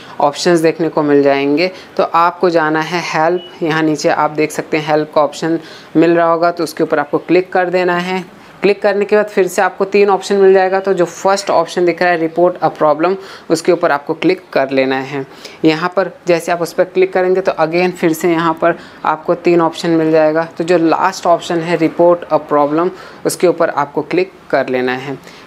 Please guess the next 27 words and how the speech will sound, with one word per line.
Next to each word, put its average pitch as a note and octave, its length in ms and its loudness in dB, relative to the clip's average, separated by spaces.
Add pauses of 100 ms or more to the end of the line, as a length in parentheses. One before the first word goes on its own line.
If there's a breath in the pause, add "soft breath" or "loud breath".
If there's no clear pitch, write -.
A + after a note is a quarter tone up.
(100)
क्लिक A#3 220 0
करने A3+ 260 2
के A3 140 -2
बाद G#3 240 0
यहाँ F3+ 340 2
पर G3+ 140 2
आप F#3 140 2
देख F3+ 220 0
सकते F3+ 360 0
हैं F#3 280 0 (380 loud breath)
गैलरी E3 540 2
और E3+ 320 0
टेक E3+ 420 -4 (480)
स्क्रीनशॉट। C#3+ 640 0 (460 loud breath)
तो G3+ 100 2
हमें F#3+ 420 0
gallery D#3+ 400 2
से F3+ 180 -2
चलना E3+ 260 0
है E3+ 40 -2
क्योंकि E3+ 220 -6
हमने F3 220 2
screenshot F3+ 540 0
already E3 500 2
निकाल E3 400 0
रखा D3+ 340 -4
है। E3+ 200 -2